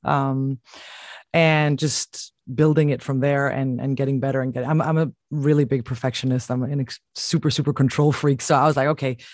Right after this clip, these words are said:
I'm gonna do this. I'm gonna do this right." So, uh, so it kind of came from just standing there and enjoying it and being like, "That I wanna be a part of this."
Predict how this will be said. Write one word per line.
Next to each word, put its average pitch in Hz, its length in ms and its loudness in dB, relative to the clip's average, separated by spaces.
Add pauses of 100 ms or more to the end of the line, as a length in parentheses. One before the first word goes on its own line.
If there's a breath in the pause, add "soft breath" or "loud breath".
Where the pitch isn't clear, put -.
(200 loud breath)
I'm 143 80 0
gonna 143 100 4
do 143 140 4
this. 139 140 0
I'm 143 60 4
gonna 139 120 4
do 139 140 2
this 131 200 -2
right." 123 320 -4
So, 123 340 0
uh, 104 200 -4
so 147 180 -2
it 147 120 -2
kind 160 220 2
of 143 220 0 (460 loud breath)
came 165 240 4
from 139 420 0
just - 320 -8
standing 151 400 2
there 135 140 2
and 135 100 2
enjoying 143 400 2
it 131 100 -4
and 127 120 -4
being 127 160 -2
like, 120 240 -4
"That 131 180 -4
I 151 100 -2
wanna 151 180 0
be 135 80 -2
a 127 40 -2
part 139 220 0
of 123 80 0
this." 120 340 -6